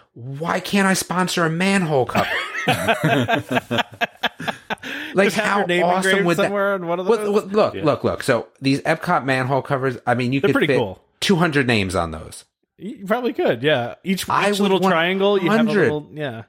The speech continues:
Speaker 1: Hundred percent be down for a manhole cover.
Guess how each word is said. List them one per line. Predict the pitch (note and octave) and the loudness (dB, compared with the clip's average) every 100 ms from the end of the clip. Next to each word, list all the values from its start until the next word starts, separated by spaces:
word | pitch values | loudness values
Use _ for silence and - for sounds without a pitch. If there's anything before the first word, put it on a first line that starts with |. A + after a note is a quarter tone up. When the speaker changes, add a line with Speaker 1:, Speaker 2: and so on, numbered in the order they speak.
| _ | _
Speaker 1:
Hundred | - G#3+ D4 D4 A#3+ | -8 0 2 4 2
percent | F#3+ E3 E3+ D3 B2 | 0 -2 0 -2 0
be | C3+ | 0
down | A#2+ A#2+ G#2+ G2 G2 - _ _ | 2 2 2 0 -4 -10 _ _
for | - A#2 | 0 2
a | |
manhole | A2 A2+ A2+ G2+ A2 G2+ | 4 2 2 0 -2 -2
cover. | - G2 E2+ E2 E2 | 0 -2 -2 -4 -8